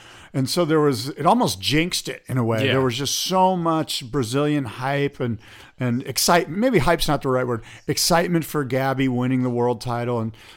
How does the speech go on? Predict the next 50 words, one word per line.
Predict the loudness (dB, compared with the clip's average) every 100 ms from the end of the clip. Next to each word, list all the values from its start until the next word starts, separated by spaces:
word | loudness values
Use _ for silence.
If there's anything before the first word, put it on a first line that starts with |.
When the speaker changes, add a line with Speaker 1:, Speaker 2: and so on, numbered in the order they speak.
| -14
Speaker 1:
and | -10
so, | -2 2 2 0
um, | -2 -2 -4 -6 -14 _ -4
you |
know, | -2 -2 -8 -4
Brazil | -2 2 2 2
as | 0
a |
nation | 0 0 -2 -4
is | -4
very | -2 0
passionate | 2 2 2 0 0 0
about | 0 -2 -4
professional | -4 -4 -4 -8
surfing. | -4 -4 -4 -4
Gabby's | -2 0 0
a | -2
big | -4 -2 -2 0
deal | 0 2 0
over | -2 -6
there. | -8 -12 -6
Speaker 2:
Oh, | -4
yeah. | -4 -8 -10 -4
Speaker 1:
And, | 0 0 0
um, | 0 0 -2 -2 0
much | 2 2
like | 2
Australia, | 2 2 2 2 0 0
very | 2 4
similar | 2 0 2 2
to |
Australia | 2 2 2 2 2
in | 0
the |
way | 0 0
they | -2
treat | -2 -4 2
pro | 2
surfing. | 2 0 -2 -2 -4
It's | -4
a | -6
big | 0 2 2
sport. | -2 -2 -2 -2
It's | 0
one | 2
of |
the | 2
main | 2 2 0 0
national | -2 -4 -6 -8
sports. | -6 -6 -6 -10